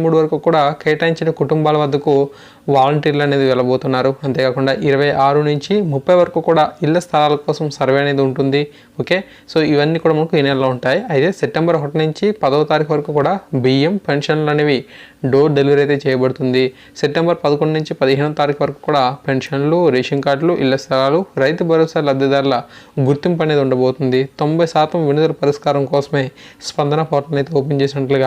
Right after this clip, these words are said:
అప్‌డేట్ అయితే ఉంది. ఈ విధంగా మనకు గ్రామ వాలంటీర్కి సంబంధించి అప్‌డేట్ అయితే ఉంది. ఇంకా గ్రామ సచివాలయం, వార్డు సచివాలయం ఉద్యోగాలకు సంబంధించి ఇన్ఫర్మేషన్ చూసినట్లయితే ఈ నెల ఇరవై ఐదో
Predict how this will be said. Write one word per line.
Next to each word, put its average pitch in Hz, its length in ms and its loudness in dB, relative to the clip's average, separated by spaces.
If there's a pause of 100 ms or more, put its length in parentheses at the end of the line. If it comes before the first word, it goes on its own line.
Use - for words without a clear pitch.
(100)
అప్‌డేట్ 127 300 0
అయితే 135 180 -2
ఉంది. 123 200 2 (440)
ఈ 156 80 2
విధంగా 156 340 0
మనకు 139 200 -4 (100)
గ్రామ 135 200 0 (100)
వాలంటీర్కి 135 420 -2
సంబంధించి 127 380 -2 (320)
అప్‌డేట్ 131 280 0
అయితే 160 180 -2
ఉంది. 127 180 -2 (140)
ఇంకా 147 200 -2
గ్రామ 156 240 2
సచివాలయం, 170 440 0
వార్డు 147 160 0
సచివాలయం 147 260 0
ఉద్యోగాలకు 139 340 0
సంబంధించి 131 340 -4
ఇన్ఫర్మేషన్ 131 420 -2
చూసినట్లయితే 131 560 -2 (540)
ఈ 165 120 4
నెల 185 120 0 (120)
ఇరవై 160 160 4
ఐదో 165 100 2